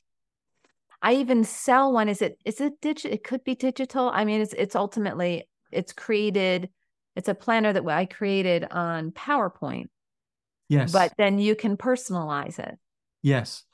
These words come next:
Speaker 2: Well, actually, a lot of people create these digital planners on PowerPoint because the hyperlinks
Speaker 1: Right.
Speaker 2: still work inside of, like,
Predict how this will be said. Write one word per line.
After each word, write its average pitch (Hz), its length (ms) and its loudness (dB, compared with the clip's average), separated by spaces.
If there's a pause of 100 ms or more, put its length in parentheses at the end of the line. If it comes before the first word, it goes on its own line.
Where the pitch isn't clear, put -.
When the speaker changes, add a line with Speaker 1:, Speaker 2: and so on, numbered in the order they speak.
(240)
Speaker 2:
Well, 175 160 6
actually, 185 420 2
a 151 60 6
lot 165 260 4
of 156 80 0
people 147 280 0
create 139 600 -4 (380)
these 131 180 2
digital 131 380 0
planners 127 580 -2
on 143 220 2
PowerPoint 120 580 -2
because 123 240 -6
the 123 80 -6
hyperlinks 120 640 -2
Speaker 1:
Right. 190 100 -6
Speaker 2:
still 131 220 0
work 127 380 0 (460)
inside 135 640 0
of, 117 340 -4 (520)
like, 127 340 0